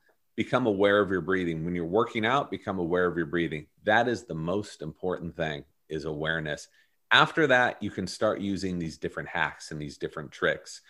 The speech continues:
About sixty to seventy percent of the population breathes through an open mouth at night. So it's easy to become aware of our breathing during the day. It's very hard at night when you're unconscious, right?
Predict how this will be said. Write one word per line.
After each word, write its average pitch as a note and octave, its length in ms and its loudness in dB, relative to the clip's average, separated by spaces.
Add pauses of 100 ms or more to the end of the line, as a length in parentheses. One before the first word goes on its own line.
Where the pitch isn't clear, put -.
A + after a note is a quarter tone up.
(500)
About A#2 360 6
sixty G3 800 -2 (220)
to A#2 80 0
seventy D3+ 480 0
percent G#2+ 400 -2
of F#2 80 -2
the F2 60 -6
population E2+ 720 0
breathes G2 460 -2
through - 220 -6
an D#2+ 80 -6
open F2+ 300 -4
mouth D#2 320 -4 (460)
at D2+ 200 -8
night. D2 360 -12 (640)
So G2 280 0
it's G2+ 240 -2
easy F#3 380 4
to D#3+ 140 -2
become C3 300 2
aware A2 280 8
of G#2 80 4
our G#2+ 100 8
breathing G2 360 0
during F2+ 200 0
the E2+ 80 -2
day. F2+ 340 4
It's - 180 -8
very G#2+ 240 2
hard G2+ 260 4
at D#2 140 -4
night F2+ 260 -4
when D#2 160 -8
you're D2+ 140 -6
unconscious, F2+ 640 -6
right? G#2 280 2